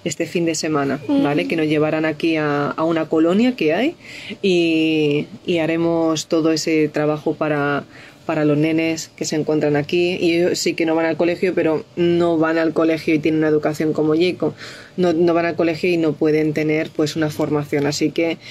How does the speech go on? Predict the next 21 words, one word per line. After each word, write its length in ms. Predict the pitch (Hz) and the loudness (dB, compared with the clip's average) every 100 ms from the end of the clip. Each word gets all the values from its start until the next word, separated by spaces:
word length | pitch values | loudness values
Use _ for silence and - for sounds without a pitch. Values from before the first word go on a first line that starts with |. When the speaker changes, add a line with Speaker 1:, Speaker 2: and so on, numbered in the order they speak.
| - - | -18 -6
Speaker 1:
todo 160 | 185 175 | 0 2
lo 120 | 170 | 2
que 120 | 170 | 0
se 100 | 175 | -2
pueda 300 | 156 170 160 | 0 0 2
ir 160 | 160 156 | 2 0
haciendo 640 | 147 160 160 160 156 151 160 - | 0 0 0 2 2 0 -4 -4
para, 500 | 160 151 147 139 131 | -2 0 0 0 -2
para 240 | 170 160 160 | -2 -2 0
entrar 340 | 165 156 160 | 0 0 0
en 140 | 160 156 | 0 0
cadena, 480 | 147 160 190 214 | 0 2 2 0
recordar 560 | 180 151 147 151 190 226 - - - | 0 0 0 0 0 -4 -10 -20 -10
que 160 | - 160 | -2 2
lo 140 | 156 | 2
que 100 | 160 | 2
viene 260 | 156 170 165 | 2 2 0
se 120 | 151 | -2
puede 240 | 151 165 165 | -2 -2 0
repartir 460 | 160 156 147 156 | 0 -2 -2 0
mejor. 400 | 151 151 196 247 | 0 0 0 0